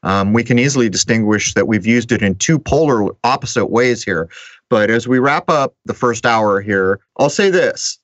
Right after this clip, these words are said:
When you stop in the middle of your life, and I don't know, some people call it a midlife crisis. I think it happened for me earlier than midlife. I know it did. And I started to think about these things. And you truly want to get to something of value,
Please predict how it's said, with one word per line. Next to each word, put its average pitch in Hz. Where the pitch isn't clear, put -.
When 143
you 220
stop 175
in 135
the 127
middle 135
of 135
your 120
life, 101
and 104
I 117
don't 110
know, 107
some 110
people 120
call 120
it 107
a 104
midlife 107
crisis. 104
I 120
think 131
it 107
happened 117
for 107
me 113
earlier 110
than 104
midlife. 113
I 107
know 120
it -
did. 95
And 104
I 107
started 127
to 107
think -
about 98
these 104
things. 104
And 120
you 123
truly 151
want 123
to 123
get 120
to 123
something 117
of 98
value, 98